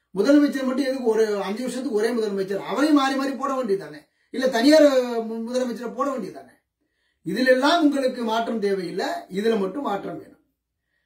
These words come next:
ஒரு மனிதர்கள் வாழுகின்ற போது, இன்றைய இந்த வாழுகின்ற இந்த சமூகத்திற்கு உதவி செய்வதுதான் ஒரு அரசினுடைய கடமை. அந்த அரசு அந்த உதவிகளை செய்யாமல், இங்க பேசுறான், அரசியல் பேசுறான். அரசு ஒன்று இருக்கின்ற போது தனியார் எதற்கு?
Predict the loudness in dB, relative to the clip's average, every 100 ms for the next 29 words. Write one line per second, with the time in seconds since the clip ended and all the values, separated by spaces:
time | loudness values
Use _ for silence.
0 | _ _ _ _ 2 4 6 4 2 0
1 | 0 2 2 2 -2 -2 -2 -2 -2 -2
2 | -4 -6 -12 _ _ _ _ -8 0 2
3 | 2 2 2 2 2 4 4 4 2 0
4 | -4 -4 -4 -4 -4 -8 -8 -8 -4 -2
5 | 2 0 0 -2 -2 -2 0 0 0 -2
6 | -4 -6 -2 -2 -2 -8 -10 -12 _ _
7 | -6 -2 2 2 4 4 4 2 2 4
8 | 4 2 0 0 -2 -4 -6 -6 -14 -14
9 | -14 -16 _ _ _ -4 0 2 4 2
10 | 2 0 0 0 0 0 -6 -8 -14 _
11 | _ _ _ _ _ _ -14 0 4 4
12 | 8 6 8 4 2 0 0 2 0 2
13 | 6 6 6 0 -4 -4